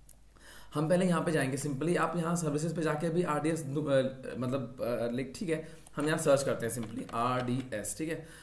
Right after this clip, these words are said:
हमने किया management relation database service, ठीक है, इसका ये full form है, आपसे पूछा जा सकता है exams वगैरह में।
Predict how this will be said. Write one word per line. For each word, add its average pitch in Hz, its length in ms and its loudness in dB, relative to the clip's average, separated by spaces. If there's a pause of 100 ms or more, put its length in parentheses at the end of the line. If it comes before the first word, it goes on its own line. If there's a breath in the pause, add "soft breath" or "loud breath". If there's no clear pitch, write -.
(240 loud breath)
हमने 131 180 -2
किया 135 360 -2
management 135 640 0
relation 131 320 -2
database 123 480 0
service, 95 360 0
ठीक 175 120 -2
है, 175 140 -4
इसका 123 200 -2
ये 127 100 0
full 131 160 -2
form 117 300 -4
है, 151 60 -2
आपसे - 280 -6
पूछा 139 360 -4
जा 123 80 2
सकता 113 240 -4
है 113 60 0
exams 107 300 -4
वगैरह 101 260 -6
में। 139 160 -8